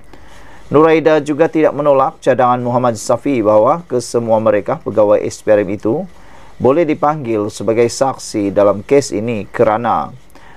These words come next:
mereka adalah pegawai yang berjumpa dengan dua putra Arab itu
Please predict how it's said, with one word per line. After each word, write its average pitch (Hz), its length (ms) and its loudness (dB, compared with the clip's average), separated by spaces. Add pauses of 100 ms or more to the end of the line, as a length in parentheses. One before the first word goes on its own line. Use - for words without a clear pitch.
(120)
mereka 107 480 0
adalah 107 240 0
pegawai 98 480 0
yang 113 300 -2
berjumpa 117 680 -2
dengan 101 400 -6
dua 98 320 2
putra 113 480 -4
Arab 104 400 0
itu 143 480 -6